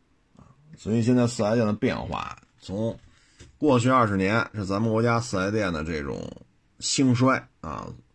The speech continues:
有的兴起来了，有的就衰了。啊，再过二十年，这真的不好说。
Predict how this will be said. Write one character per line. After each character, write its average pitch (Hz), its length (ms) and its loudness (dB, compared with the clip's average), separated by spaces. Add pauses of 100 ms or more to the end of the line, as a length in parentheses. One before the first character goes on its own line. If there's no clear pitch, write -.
(120)
有 90 300 -4
的 117 320 0
兴 120 320 0
起 90 120 0
来 58 160 -6
了， - 140 -14
有 76 220 -8
的 87 140 -4
就 90 100 -6
衰 95 360 -4
了。 - 100 -12 (1400)
啊， - 160 -20 (340)
再 120 240 0
过 107 160 2
二 101 140 2
十 92 60 0
年， 90 280 -2 (220)
这 - 140 -12
真 107 180 -4
的 98 80 -2
不 87 160 -10
好 - 140 -10
说。 - 180 -16